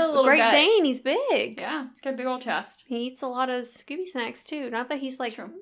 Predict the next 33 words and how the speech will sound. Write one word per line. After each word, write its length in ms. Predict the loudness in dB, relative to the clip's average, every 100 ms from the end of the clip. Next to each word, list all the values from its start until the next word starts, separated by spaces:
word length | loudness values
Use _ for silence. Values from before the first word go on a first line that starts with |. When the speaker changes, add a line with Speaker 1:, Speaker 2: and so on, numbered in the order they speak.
| _
Speaker 1:
you 140 | -8
know, 340 | -6 -6 -6 -8
obese 420 | -6 -6 -6 -10 -8
or 40 |
anything, 260 | -6 -4 -2
Speaker 2:
No. 140 | 0
Speaker 1:
but 240 | 0 -2 -8 _
Speaker 2:
He's 180 | -4 2
a 40 |
little 60 | 6
Speaker 1:
Great 260 | 8 6 6
Danes 120 | 6
Speaker 2:
overweight, 260 | 8 6 8
Speaker 1:
are, 200 | 8 10
Speaker 2:
yeah. 240 | 8 6 4
Speaker 1:
like, 220 | -4 -2
big, 460 | 0 0 0 -4
Speaker 2:
Yeah. 60 | -4
Speaker 1:
man. 480 | -4 -2 -2 -4 -8 _ _ _ _ -18
Speaker 2:
Hmm. 80 | -18 -20 _ _ _ _ -2
Speaker 1:
Like, 120 | 0
he's 160 | 0 -4
bigger 260 | -4 -4
than 160 | -4 -4
Sparky. 800 | -6 -4 -2 -2 -6 -6 -10 _ _ _ _ _ 0
Speaker 2:
Mm-hmm. 280 | 2 2 -2 _
Yeah. 140 | -10 -10 -10 _
Speaker 1:
I've 160 | -2 -2
seen 260 | -2 -4
Great 280 | -2 -4 -6
Danes. 380 | -8 -8 -8 -8
There's 200 | -6 -4
this 320 | -6 -8 -10